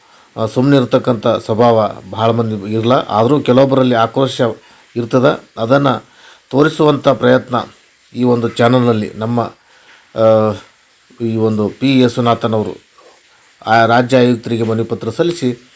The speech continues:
ಅದರ ಬಗ್ಗೆ ಕ್ರಮ ತಗೊಳ್ಬೇಕಂತ ಒತ್ತಾಯಪಡಿಸಿದ್ದಾರೆ. ಅದರ ವರದಿಯನ್ನು ತಮಗೆ ಅರ್ಪಿಸ್ತಾ ಇದ್ದೀವಿ. ತಾವೆಲ್ಲ ಇದನ್ನು ವರದಿ ಗಮನಿಸಿ.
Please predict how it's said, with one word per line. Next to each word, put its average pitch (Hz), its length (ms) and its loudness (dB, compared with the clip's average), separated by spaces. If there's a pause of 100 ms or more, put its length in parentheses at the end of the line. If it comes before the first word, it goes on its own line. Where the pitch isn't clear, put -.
(380)
ಅದರ 113 120 -4
ಬಗ್ಗೆ 120 220 0
ಕ್ರಮ 123 300 2
ತಗೊಳ್ಬೇಕಂತ 120 560 0
ಒತ್ತಾಯಪಡಿಸಿದ್ದಾರೆ. 113 840 -2
ಅದರ 107 280 -4
ವರದಿಯನ್ನು 113 640 0
ತಮಗೆ 104 200 -4
ಅರ್ಪಿಸ್ತಾ 110 360 -6
ಇದ್ದೀವಿ. 110 300 -4
ತಾವೆಲ್ಲ 117 420 0
ಇದನ್ನು 110 380 -2
ವರದಿ 107 280 -2
ಗಮನಿಸಿ. 110 600 -4